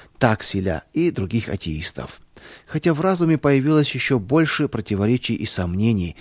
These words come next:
сердце моё склонялось на сторону Библии, которую я тщательно исследовал. Знакомясь с так называемыми библейскими противоречиями, которые придумывали атеисты,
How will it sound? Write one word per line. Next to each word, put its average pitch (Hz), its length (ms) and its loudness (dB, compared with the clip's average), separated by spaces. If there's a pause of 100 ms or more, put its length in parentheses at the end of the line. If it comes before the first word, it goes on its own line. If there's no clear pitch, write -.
(240)
сердце 120 380 0
моё 117 180 2
склонялось 110 560 2
на 92 120 -2
сторону 104 420 -2
Библии, 82 560 -6 (260)
которую 131 500 2
я 101 140 0
тщательно 104 500 -4
исследовал. 82 600 -6 (680)
Знакомясь 175 500 0
с - 40 -4
так - 180 -2
называемыми 135 680 0
библейскими 110 720 0
противоречиями, 131 1080 0 (340)
которые 143 460 2
придумывали 123 580 2
атеисты, 113 760 -2